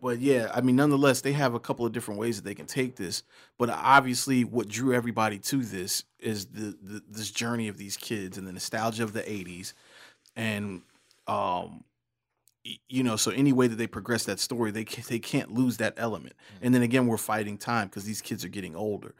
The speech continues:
Speaker 1: So it's like, you know, as they get older, are they gonna lose this cute quality that we initially liked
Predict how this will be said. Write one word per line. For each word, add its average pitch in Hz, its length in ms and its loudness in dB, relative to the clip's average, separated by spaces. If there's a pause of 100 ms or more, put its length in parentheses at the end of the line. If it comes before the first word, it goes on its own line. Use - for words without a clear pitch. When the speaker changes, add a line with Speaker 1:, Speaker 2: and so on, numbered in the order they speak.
(240)
Speaker 1:
So 117 240 2
it's 104 160 -2
like, 95 420 -4
you 101 160 -8
know, 104 100 -6
as 104 160 -4
they 117 100 -2
get 110 180 -6
older, 113 300 2
are - 20 -4
they 107 100 -4
gonna 107 240 -6
lose 113 300 0
this 98 160 -8
cute 127 280 -2
quality 110 680 0
that 95 200 -10
we 104 400 -6
initially 107 560 -2
liked 98 560 -6